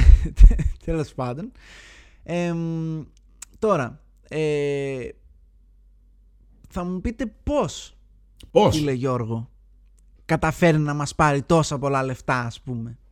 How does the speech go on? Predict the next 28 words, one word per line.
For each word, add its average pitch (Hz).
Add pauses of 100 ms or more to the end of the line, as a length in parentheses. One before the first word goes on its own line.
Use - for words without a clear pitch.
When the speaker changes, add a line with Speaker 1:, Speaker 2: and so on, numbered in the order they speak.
(140)
Speaker 1:
Δηλαδή, 127
πώς 190
γίνεται 160
αυτό; 131
Speaker 2:
Και -
θα 120
μας 117
απαντήσεις; 135 (680)
Speaker 1:
Θα 180
σας 170
απαντήσω 156
ότι 170
έχει 208
το 190
πιο 214 (160)
genius, 202 (500)
ε, 135 (720)
ε, 113 (480)
πώς 160
το 151
λένε, 139 (260)
ε, 107
καταπιεστικό 165 (200)
store, 165 (640)
ε, - (400)
που 180
υπάρχει. 151
Speaker 2:
Ισχύει. 90